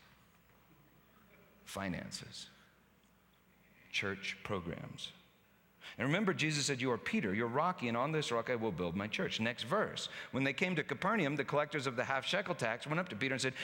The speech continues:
'Hey, does your teacher pay the tax?'" Now, this was a tax levied according to the Old Testament to build, uh, the, the tabernacle, now the temple, what Peter thought of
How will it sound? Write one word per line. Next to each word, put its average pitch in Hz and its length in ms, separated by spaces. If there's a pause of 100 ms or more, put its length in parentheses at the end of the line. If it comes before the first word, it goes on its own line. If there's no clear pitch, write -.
'Hey, 196 180
does 135 220
your 262 140
teacher 240 280
pay 185 200
the 135 100
tax?'" 143 460 (180)
Now, 131 80
this 196 160
was 240 140
a 247 60
tax 175 380
levied 160 360
according 160 320
to 151 40
the 147 120
Old 160 240
Testament 147 480 (220)
to 143 240
build, 156 440
uh, 139 640
the, 147 220
the 139 100
tabernacle, 165 720
now 156 180
the 147 120
temple, 156 340
what 160 180
Peter 226 220
thought 135 240
of 156 180